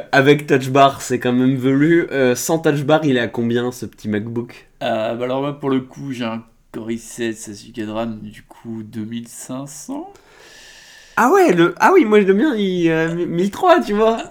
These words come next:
Speaker 1: Date deux mille cinq,
Speaker 2: Eh
Speaker 1: ça fait
Speaker 2: oui, mais bon, bon, c'est, c'est l'entreprise, euh, voilà, c'est
Speaker 1: Est-ce qu'il est deux fois mieux ? <laughs>
Speaker 2: Alors, je, je ne pense pas, à vrai dire, euh, c'est que c'est compliqué, hein, niveau gamme de prix aujourd'hui, euh,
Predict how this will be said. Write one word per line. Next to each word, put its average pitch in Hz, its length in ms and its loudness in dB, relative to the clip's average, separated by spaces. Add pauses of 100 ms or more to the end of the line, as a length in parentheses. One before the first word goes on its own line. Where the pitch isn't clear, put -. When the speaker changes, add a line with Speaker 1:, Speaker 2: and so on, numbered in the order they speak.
Speaker 1:
Date 202 220 2
deux 208 100 8
mille 226 180 6
cinq, 370 380 6
Speaker 2:
Eh 320 100 0
Speaker 1:
ça - 160 2
fait 185 400 8
Speaker 2:
oui, 185 380 8
mais 156 120 2
bon, 143 300 2
bon, 131 200 0
c'est, 120 240 -12
c'est 110 160 -12
l'entreprise, 113 760 -8
euh, 104 160 -10
voilà, 92 340 -14
c'est - 220 -20 (400)
Speaker 1:
Est-ce 151 340 -2
qu'il 240 160 -2
est 247 40 -2
deux 180 180 6
fois 165 300 4
mieux ? 151 320 2 (760)
<laughs> - 840 -2
Speaker 2:
Alors, 113 220 -2
je, 151 220 -2
je 131 100 -2
ne 151 100 -2
pense - 540 -6
pas, 127 300 4
à - 20 -2
vrai 117 180 -4
dire, 127 180 0
euh, 110 200 -4
c'est 113 160 -14
que - 80 -20
c'est 113 120 -14
compliqué, 113 360 -12
hein, 110 220 -6
niveau 110 180 -10
gamme 110 240 -10
de 113 100 -6
prix 117 300 -10
aujourd'hui, 113 600 -6
euh, 104 320 -12